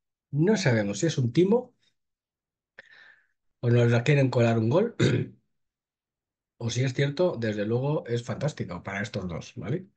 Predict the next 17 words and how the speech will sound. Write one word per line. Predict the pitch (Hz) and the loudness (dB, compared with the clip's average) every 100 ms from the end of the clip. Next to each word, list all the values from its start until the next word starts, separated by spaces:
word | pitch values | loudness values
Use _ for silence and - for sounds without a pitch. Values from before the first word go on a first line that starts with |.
| - - - - _ _ | -20 -20 -20 -20 _ _
Dice, | 127 120 123 | -2 2 2
la, | 113 | 4
la | 117 | 4
lista | 120 143 - | 4 4 4
de | 143 | 2
activos | 139 - 139 123 110 - - - | 2 2 2 2 0 -6 -16 -8
del, | 120 113 - | -6 -6 -8
del | 113 113 113 | -6 -4 -2
Standard | 113 - 120 117 117 | -2 -2 0 -2 0
Chartered, | 160 165 - 196 | -2 -2 -4 -2
la | 139 | 0
aprobación | 117 113 147 | 0 0 0
de | 143 | 0
los | 131 | -2
E | 139 | -2
T | 143 | -4
Fs | - 180 185 - | -2 -2 -4 -12